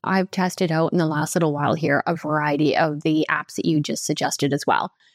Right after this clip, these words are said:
And I have found nothing comparable. I like to put my Soundscape on, my Aftershocks on, put my phone in my pocket and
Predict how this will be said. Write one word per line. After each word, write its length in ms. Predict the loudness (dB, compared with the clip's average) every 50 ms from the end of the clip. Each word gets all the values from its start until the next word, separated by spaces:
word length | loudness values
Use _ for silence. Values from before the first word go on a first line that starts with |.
| _ _ _ _ 0
And 240 | 2 2 2 2 2
I 140 | 2 2 2
have 160 | 2 2 2
found 380 | 0 0 2 2 2 2 0 0
nothing 580 | 0 2 2 2 0 0 0 2 2 2 0 0
comparable. 580 | -2 -4 -4 -2 0 0 0 2 0 0 -2 0
I 160 | 0 2 2
like 180 | 2 2 0 0
to 80 | -2
put 240 | -2 0 -2 -2 -2
my 520 | -2 -2 -2 0 0 0 0 -2 -2 -4 -6 _ _ _ _ _ _ -10
Soundscape 540 | -6 -4 -2 0 0 0 2 2 2 2 2
on, 480 | 2 2 4 4 4 4 4 2 2 0 _ -2
my 460 | 0 0 2 2 2 2 2 2 2 0
Aftershocks 600 | 0 -2 -2 -4 -4 0 2 2 2 2 0 0
on, 340 | 2 2 2 2 2 0 -2 -4 -8 -16 -20 -20 _ _ -2
put 120 | -2 0
my 120 | 2 0 0
phone 280 | 2 2 2 4 4
in 80 | 4 4
my 120 | 4 2
pocket 580 | 2 0 -2 -2 -2 0 0 0 2 0 0 -2 -2
and 360 | -2 0 2 2 2 0 0